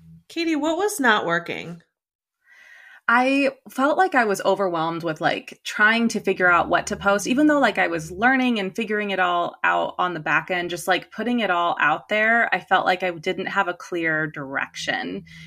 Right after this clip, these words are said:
Speaker 2: I guess. And once I took that step back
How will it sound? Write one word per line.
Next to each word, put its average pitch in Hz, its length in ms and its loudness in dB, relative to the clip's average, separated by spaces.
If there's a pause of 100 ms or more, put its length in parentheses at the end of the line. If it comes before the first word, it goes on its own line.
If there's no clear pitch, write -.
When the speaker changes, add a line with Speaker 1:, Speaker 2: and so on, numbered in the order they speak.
(460)
Speaker 2:
I 180 120 0
guess. - 500 -4
And 175 580 0 (300)
once 196 400 0
I 190 100 2
took - 340 -8
that 190 220 -2
step 180 220 -4
back 156 320 0